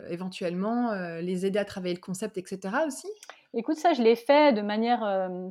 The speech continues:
Speaker 2: finalement, euh, c'est, opportuniste. Et ça, ça s'est passé comme ça. Une, une fille de ma vie qui lançait son podcast et qui m'a demandé, voilà, de, de l'aiguiller, de lui faire gagner, en fait, des heures,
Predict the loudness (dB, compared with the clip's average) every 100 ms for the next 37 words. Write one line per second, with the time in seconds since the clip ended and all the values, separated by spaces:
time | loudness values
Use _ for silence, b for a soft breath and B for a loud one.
0 | -8 -6 -4 -2 -2 0 0 -2 -6 -10
1 | -10 -8 -4 -6 -2 -4 -4 -8 -10 -12
2 | -14 -14 -12 -10 -8 -10 -6 -4 -4 -6
3 | -12 B B B -12 -12 -6 -6 -2 -4
4 | -4 -6 -6 -8 -8 -10 -8 -8 -6 -6
5 | -8 -10 -14 -12 -10 -10 -8 -8 -6 -6
6 | -8 -8 -12 b b b _ -6 -4 -6
7 | -4 -2 -2 -4 -4 -2 0 2 0 -2
8 | -6 -6 -6 -2 -2